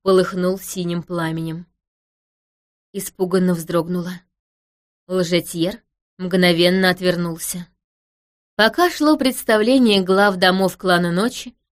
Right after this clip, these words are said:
магистр молчал. Затем я услышала тихое: «Контролируй речь,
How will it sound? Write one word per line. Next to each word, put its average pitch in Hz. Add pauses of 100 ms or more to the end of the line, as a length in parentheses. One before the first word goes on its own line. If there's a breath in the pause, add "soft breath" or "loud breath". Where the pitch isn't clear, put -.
(140)
магистр 247
молчал. 208 (800)
Затем 196 (260)
я 180
услышала 190
тихое: 165 (400)
«Контролируй 175
речь, 156